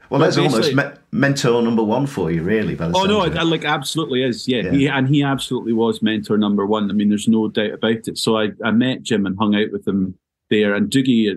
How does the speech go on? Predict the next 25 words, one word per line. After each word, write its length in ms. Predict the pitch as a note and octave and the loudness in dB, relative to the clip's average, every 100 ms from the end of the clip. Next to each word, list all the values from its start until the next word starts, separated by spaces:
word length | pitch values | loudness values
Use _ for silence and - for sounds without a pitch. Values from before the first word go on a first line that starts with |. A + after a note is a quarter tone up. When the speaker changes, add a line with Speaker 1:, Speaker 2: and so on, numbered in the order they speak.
| D2 D2+ | -6 -10
Speaker 2:
and 140 | F#2+ G#2+ | -2 0
Ishbel 500 | A2 - G2+ F#2 F2+ | 0 -2 0 0 -4
were 140 | F#2+ - | -10 -4
fantastic 560 | F#2+ F#2 B2 A#2+ C3 | -4 0 -2 -2 -6
as 120 | G2 - | -6 0
well. 160 | A2+ | 0
But 140 | A2 G2 | 0 -6
I 20 | A2 | -2
also 340 | C#3 C#3+ - | 0 0 0
met 240 | A2+ G#2+ G2+ | 0 0 -4
a 40 | |
bunch 340 | F2+ B2 A2 - | -2 -2 -2 -6
of 80 | |
people 240 | - A2+ F#2+ | -6 -6 -4
from 180 | G#2 G2+ | -6 -2
all 240 | B2+ A#2 A2+ | -2 2 0
over 180 | F#2+ | -2
Scotland, 560 | F#2 - B2 - F#2 E2 _ _ _ _ | -6 -2 -2 -2 -6 -8 _ _ _ _
the 60 | A#2 | -4
same 360 | - C3+ B2 | 0 0 2
age 240 | A2+ B2 A#2+ | 2 0 0
as 160 | A2 | -2
me, 300 | G2 F2 E2+ _ | 0 0 -4 _
who 140 | A2 G#2 | -2 0
were 320 | G2+ F#2 | 0 -2